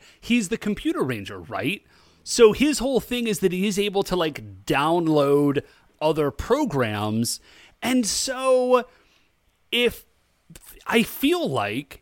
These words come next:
it is a reasonable assumption on Kenta's part to make to say, like, "Oh, well, I know that the fighting game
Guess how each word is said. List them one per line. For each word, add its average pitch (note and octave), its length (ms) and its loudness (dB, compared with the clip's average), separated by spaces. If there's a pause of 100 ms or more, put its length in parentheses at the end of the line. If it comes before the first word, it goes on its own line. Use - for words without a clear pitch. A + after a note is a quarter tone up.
it G#3 120 0
is A3+ 160 0
a G#3+ 100 0
reasonable G#3+ 720 0
assumption E3+ 440 0
on D3+ 160 -2
Kenta's D#3 380 -2
part C3+ 300 -8
to C#3 120 -8
make E3+ 420 -2
to E3 100 -2
say, D#3+ 160 -4
like, C#3+ 280 -2 (160)
"Oh, F#3+ 300 0
well, F3 560 0 (640)
I F#3 220 0
know G3 500 2
that G3 220 -2
the E3+ 100 0
fighting F#3 640 -2
game D#3 560 2